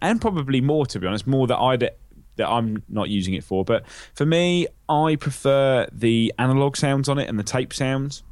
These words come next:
The D D five hundred's great for more of the digital sounds and some more of the wackier stuff.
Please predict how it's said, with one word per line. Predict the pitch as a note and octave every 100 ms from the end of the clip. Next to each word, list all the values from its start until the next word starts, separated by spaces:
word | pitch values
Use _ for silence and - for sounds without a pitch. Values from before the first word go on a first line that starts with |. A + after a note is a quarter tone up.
| - - - - - -
The | A2
D | C3+ C3+
D |
five | C3+ C3 B2
hundred's | B2 A#2 G#2
great | - A#2+ A#2
for | - A#2 A#2
more | A2 A2+ A#2
of | G2+
the | G2+
digital | - A2+ A2+ - A#2+
sounds | - A#2+ B2 B2+ A#2+
and | - G#2
some | F#2+ G2+ G#2 G2+ -
more | G#2+ G#2+
of | G#2 -
the |
wackier | F#2+ A2+ - A#2 A#2
stuff. | - C3 D3 -